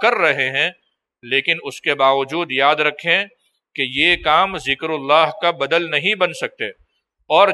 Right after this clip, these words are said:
جب تک ذکر اللہ نہیں ہوگا وہاں تک ان کاموں کے اندر بھی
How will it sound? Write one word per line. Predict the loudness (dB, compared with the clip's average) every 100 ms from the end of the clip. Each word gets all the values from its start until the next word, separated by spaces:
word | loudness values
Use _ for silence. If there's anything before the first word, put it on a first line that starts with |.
| 0
جب | -2 0
تک | -2 -2
ذکر | -4 -2 -2
اللہ | 0 2 2
نہیں | 2 0 0
ہوگا | 0 2 4 2 0 -16 _ _
وہاں | -6 0 4 4
تک | 2 -4 -4
ان | -4 -4
کاموں | -2 0 0 -2
کے | -2 -4
اندر | -2 -4
بھی | -2